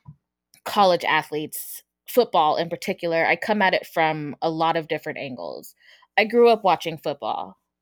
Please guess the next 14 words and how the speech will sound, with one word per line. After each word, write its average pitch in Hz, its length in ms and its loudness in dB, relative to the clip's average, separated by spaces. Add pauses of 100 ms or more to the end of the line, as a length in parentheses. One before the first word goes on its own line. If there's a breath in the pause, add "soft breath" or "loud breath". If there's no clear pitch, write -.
(100)
with 165 220 -4
my 160 120 -2
dad 151 320 0
and 147 120 -6
my 143 160 -8
uncles. - 520 -12
Like, 123 280 -8 (100)
they 175 100 2
lived 175 300 -2
for - 120 -14
football. 139 360 -10
They 143 140 -6
loved 156 320 -4
football. 55 560 -12